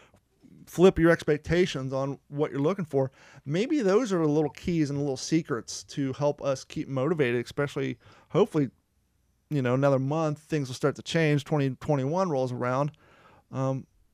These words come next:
but I don't know. I, I think it's kinda important to find new ways to keep you interested and motivated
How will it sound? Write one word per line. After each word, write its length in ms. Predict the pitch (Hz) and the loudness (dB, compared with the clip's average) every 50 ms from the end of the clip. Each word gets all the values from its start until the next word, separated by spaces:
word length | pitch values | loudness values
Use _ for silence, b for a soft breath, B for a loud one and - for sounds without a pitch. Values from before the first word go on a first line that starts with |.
| _ _ | _ _
but 240 | - 151 147 - - _ _ _ _ _ _ _ _ _ _ _ - | 2 2 2 2 0 _ _ _ _ _ _ _ _ _ _ _ -2
I 60 | 151 | 0
don't 80 | 170 190 | 2 4
know. 120 | 185 160 | 4 4
I, 100 | 151 143 - - _ - - - _ _ _ - - | 4 4 2 -2 _ -20 -20 -20 _ _ _ -4 -2
I 80 | 156 | 0
think 240 | 160 185 208 208 - | 0 2 0 0 0
it's 140 | 190 170 - | -2 -2 -2
kinda 260 | - - 190 185 180 | -2 -2 0 2 2
important 440 | 160 135 - - 165 185 156 147 139 | 0 0 0 2 2 2 2 0 -4
to 60 | - | -4
find 300 | - 156 156 160 160 160 | -2 0 2 2 2 2
new 140 | 156 156 151 | 2 2 2
ways 340 | 143 139 143 156 165 165 - | 2 4 4 4 4 2 0
to 80 | - 135 | -2 -10
keep 280 | - - - 160 156 | -12 -10 -8 -8 -4
you 160 | 160 156 147 151 | -2 0 0 0
interested 420 | 180 - - - - - 147 135 | 0 -2 -6 -8 -4 -2 -2 -2
and 100 | 139 139 | 0 0
motivated 640 | 143 151 190 214 202 160 151 131 135 135 135 131 | 0 2 2 2 2 2 2 4 4 4 2 2